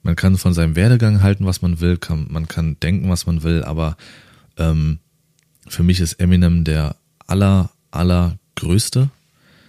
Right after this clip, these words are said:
So richtig die erste Berührung, die ich mit Eminem irgendwie habe, ist, als, ähm, bei meinen Großeltern im Fernsehen Viva gerade lief. Da war ich auch noch klein.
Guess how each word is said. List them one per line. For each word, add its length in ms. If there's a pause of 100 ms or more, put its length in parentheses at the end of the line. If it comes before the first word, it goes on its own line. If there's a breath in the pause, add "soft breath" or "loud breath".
(920 soft breath)
So 200
richtig 580
die 240
erste 340
Berührung, 640
die 80
ich 160
mit 180
Eminem 380
irgendwie 360
habe, 300
ist, 480 (540 soft breath)
als, 540 (100)
ähm, 400
bei 120
meinen 220
Großeltern 880
im 520 (1200)
Fernsehen 760
Viva 320
gerade 300
lief. 440 (340)
Da 120
war 80
ich 100
auch 60
noch 180
klein. 460